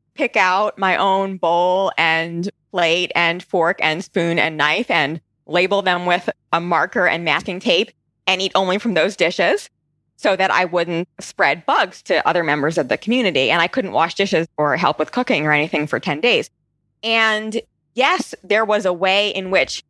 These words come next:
this made practical sense and it was explained to me as just an impersonal measure to protect the group's health, but there was this weird feeling around it.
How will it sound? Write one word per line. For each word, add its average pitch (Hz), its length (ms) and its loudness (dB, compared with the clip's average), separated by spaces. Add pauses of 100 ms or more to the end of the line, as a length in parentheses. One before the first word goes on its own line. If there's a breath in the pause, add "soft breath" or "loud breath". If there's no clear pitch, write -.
(180)
this 196 240 0
made 175 220 0
practical - 500 -2
sense 202 420 -2
and 165 200 -2 (240)
it - 40 2
was 208 140 2
explained 262 540 0
to 254 100 0
me 175 320 0
as 139 380 0
just 165 340 0
an 135 200 0
impersonal 170 800 0
measure 165 360 0
to 165 120 -6
protect 156 460 -4 (360)
the 180 80 2
group's - 300 0
health, 220 460 -2 (480)
but 220 280 2 (280)
there 226 160 2
was 233 140 0
this 220 160 -2
weird 220 540 0 (140)
feeling 175 640 0 (360)
around 160 480 0
it. 107 180 2